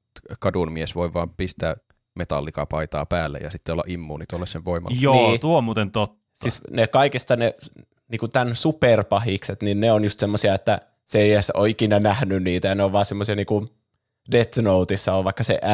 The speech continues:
Speaker 3: L, joka on vaan telkkarissa semmonen muunnettu
Speaker 1: Mm.
Speaker 3: ääni, ja siinä vaan lukee se L.
Speaker 2: Niin.
Speaker 3: Niin semmoisten kanssa pitää olla tosi tarkkana, että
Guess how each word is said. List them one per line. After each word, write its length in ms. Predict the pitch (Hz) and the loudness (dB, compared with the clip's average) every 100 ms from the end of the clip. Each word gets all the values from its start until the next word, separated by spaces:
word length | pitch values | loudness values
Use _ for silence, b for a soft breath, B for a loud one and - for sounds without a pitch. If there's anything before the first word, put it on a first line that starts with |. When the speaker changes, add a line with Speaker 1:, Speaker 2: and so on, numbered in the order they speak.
| 98 | 2
Speaker 3:
L, 100 | 92 | 0
joka 280 | 87 - 92 | -2 -4 -2
on 60 | |
vaan 140 | 92 90 | -2 -2
telkkarissa 720 | 101 98 - 90 95 - 98 | 0 0 -2 -4 -4 -4 -2
semmonen 400 | 95 101 101 98 - - - - | -2 0 0 -2 -6 -20 -18 -2
muunnettu 560 | 107 110 104 101 113 | 2 4 2 0 0
Speaker 1:
Mm. 80 | 101 | 0
Speaker 3:
ääni, 380 | 98 101 98 98 | 2 2 2 2
ja 100 | 98 | 0
siinä 240 | 104 104 | -2 0
vaan 140 | 104 107 | 2 2
lukee 240 | 110 110 | 0 -2
se 100 | 107 - 107 104 | -2 -2 0 0
L. 60 | |
Speaker 2:
Niin. 240 | 92 90 82 _ _ | 0 -4 -8 _ _
Speaker 3:
Niin 80 | - | -2
semmoisten 440 | 131 123 127 110 | 0 0 -2 0
kanssa 240 | 110 107 107 | 0 0 -4
pitää 220 | 107 107 | -2 -4
olla 80 | 104 | -2
tosi 260 | 117 113 | -2 -2
tarkkana, 480 | 107 107 98 95 95 | 0 0 0 -4 -4
että 220 | 92 101 | -4 -4